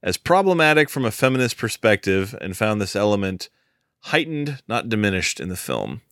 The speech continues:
citing scenes in which Rosalie scolds Alice for using the word fetus.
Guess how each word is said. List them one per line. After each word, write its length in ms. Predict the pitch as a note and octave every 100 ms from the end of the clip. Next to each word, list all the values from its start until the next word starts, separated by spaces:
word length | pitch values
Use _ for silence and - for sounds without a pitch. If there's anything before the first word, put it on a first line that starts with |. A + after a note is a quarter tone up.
| - - _
citing 380 | - A2+ G#2+ G#2
scenes 420 | F#2 A2+ A2 G#2+
in 120 | G#2
which 200 | G2+ F#2 G2
Rosalie 520 | G#2 G#2 G#2 G2+ F#2
scolds 580 | - - B2+ B2 A2 -
Alice 420 | F#2 G#2+ G2+ F#2
for 140 | - G2
using 300 | F#2+ F#2 G2
the 80 | F#2
word 260 | F2+ E2+ -
fetus. 760 | - A2+ G2+ - - -